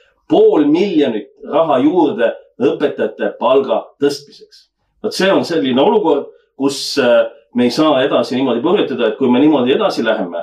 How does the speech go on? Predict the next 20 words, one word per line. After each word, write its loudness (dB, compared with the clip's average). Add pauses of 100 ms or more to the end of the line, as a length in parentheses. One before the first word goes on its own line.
(260)
ja 0
mingeid 2
muid 2
otsuseid -2
ei -14
tule, 2 (340)
siis -8
meie 2
vald -2
on -6
samamoodi 0
kolme 0
aasta -2
pärast -10
pankrotis. -6 (260)
Kui 0
meil 2
on 0
kaks -2
võimalust, 0